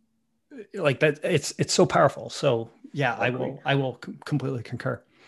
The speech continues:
Speaker 2: Oh no, it gets even better 'cause I'm not actually giving you a full thing. So you get this outline, and now what you gotta look at is there are milestones that you went through to hit
Speaker 1: Yes.
Speaker 2: each one of these points. So write those down, and now here's where it gets really interesting.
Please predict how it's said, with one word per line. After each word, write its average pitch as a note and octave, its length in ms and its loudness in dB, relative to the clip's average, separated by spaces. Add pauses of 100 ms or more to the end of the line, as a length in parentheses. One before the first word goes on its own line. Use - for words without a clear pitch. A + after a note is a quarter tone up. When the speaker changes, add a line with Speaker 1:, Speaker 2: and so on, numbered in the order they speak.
Speaker 2:
Oh C#3 120 8
no, E3 180 2
it - 120 -6
gets - 260 -4
even F#2+ 200 -6
better G2 220 -4
'cause - 80 -16
I'm G2 80 -4
not G2 100 -4
actually - 200 -10
giving E2 80 -10
you D#2+ 80 -8
a D#2+ 40 -10
full - 200 -12
thing. F#2+ 260 -6
So A2+ 120 -10
you G2+ 120 -4
get D3 240 4
this A2 180 -6 (100)
outline, F2 840 -8
and G2+ 160 -6
now B2 160 0
what D3+ 140 -4
you A#2+ 80 -8
gotta G2+ 140 0
look G2+ 240 -6
at F#2 160 -8
is F#2 120 -12
there G2 160 -2
are G2 100 0
milestones F#2 880 -8
that D#2 100 -16
you F#2+ 160 -12
went F#2+ 320 -8
through - 340 -20 (500)
to G#2+ 100 -14
hit A2 260 -4
Speaker 1:
Yes. A#2+ 220 2
Speaker 2:
each - 80 -16
one G2+ 180 -6
of F#2 80 -10
these F#2 160 -10
points. - 400 -10
So G#2 160 -4
write A2+ 320 0
those C#3+ 300 2
down, D#2 360 -18
and F#2+ 120 -16
now G#2 160 -10
here's - 280 -10
where A#2 120 -8
it F2+ 80 -10
gets E2 180 -10
really F2+ 180 -8
interesting. D#3+ 420 -8